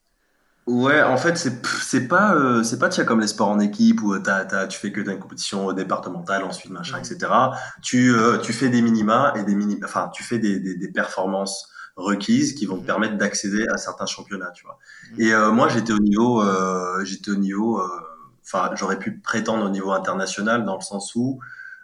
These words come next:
Speaker 1: euh, j'ai, euh, dans ma, dans ma, donc, pour faire la, la, la chronologie, donc j'ai commencé en ca-, en minime deux l'athlétisme.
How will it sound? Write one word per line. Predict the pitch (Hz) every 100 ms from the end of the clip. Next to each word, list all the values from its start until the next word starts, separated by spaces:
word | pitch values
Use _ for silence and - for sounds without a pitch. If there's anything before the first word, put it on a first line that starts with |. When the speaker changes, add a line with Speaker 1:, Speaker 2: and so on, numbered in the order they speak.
| -
Speaker 1:
euh, | 98 92 92 90 90 90 90 90
j'ai, | 87 95 92
euh, | 90 87 87
dans | 85 85
ma, | 95 92 104
dans | 98 95
ma, | 95 92 90 113
donc, | 110 104 - - _ -
pour | 107
faire | - 107
la, | 101 -
la, | 104 104
la | 107
chronologie, | 104 117 113 117 113 120 120 - - -
donc | 104
j'ai | 104 110
commencé | 120 120 120 135
en | 110 -
ca-, | 113 110
en | 98
minime | 104 123 123 117
deux | 117
l'athlétisme. | 113 104 101 - 131 165 175